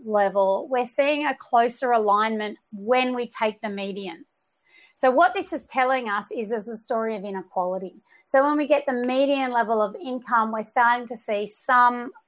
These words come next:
closer alignment between the social progress and the economic outcomes. And the real question here as states and territories and as a nation is,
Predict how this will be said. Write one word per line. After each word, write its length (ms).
closer 500
alignment 600
between 380
the 40
social 400
progress 640
and 380
the 160
economic 580
outcomes. 600
And 120
the 80
real 180
question 640
here 440
as 360
states 400
and 120
territories 640
and 160
as 140
a 60
nation 500
is, 280